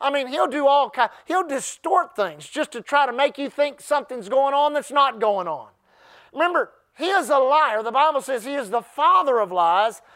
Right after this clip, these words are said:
and the truth is not in him. That means anything he says to you is a lie.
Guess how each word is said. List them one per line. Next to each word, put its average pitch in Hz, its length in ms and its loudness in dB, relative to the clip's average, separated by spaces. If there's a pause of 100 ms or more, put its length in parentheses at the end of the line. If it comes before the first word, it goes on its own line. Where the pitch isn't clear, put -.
(120)
and 254 220 -4
the 226 60 -4
truth 311 500 -4
is 247 260 -4
not 240 300 2
in 277 280 -6
him. 202 240 -10 (1080)
That 311 180 2
means 302 240 -4
anything 330 380 -4
he 311 100 -4
says 330 360 -2
to 262 100 -10
you 277 140 -2
is 214 100 -2
a 233 60 -4
lie. 214 320 0